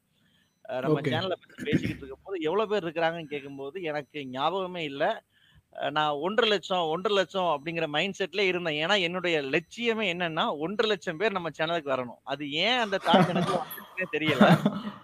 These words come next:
Speaker 1: ஒன்றரை லட்சம்
Speaker 2: ஓகே.
Speaker 1: பேர்
Speaker 2: ஆ.
Speaker 1: வரணும். அதனால எனக்கு அந்த மைண்ட் செட்லயே இருக்கிறதுனால, ஆ,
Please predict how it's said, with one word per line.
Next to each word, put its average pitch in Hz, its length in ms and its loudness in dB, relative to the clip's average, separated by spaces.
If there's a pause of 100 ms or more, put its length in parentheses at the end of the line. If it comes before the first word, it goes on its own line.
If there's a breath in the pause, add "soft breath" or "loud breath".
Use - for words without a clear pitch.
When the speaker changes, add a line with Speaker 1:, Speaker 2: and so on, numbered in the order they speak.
(160)
Speaker 1:
ஒன்றரை 165 260 4
லட்சம் 160 200 4
Speaker 2:
ஓகே. 151 40 4
Speaker 1:
பேர் 160 120 4
Speaker 2:
ஆ. 180 120 10
Speaker 1:
வரணும். 165 260 0 (720)
அதனால 185 580 2
எனக்கு 151 920 0
அந்த 196 320 -2
மைண்ட் 180 360 0
செட்லயே 196 480 2
இருக்கிறதுனால, 160 540 0 (640)
ஆ, 95 40 -10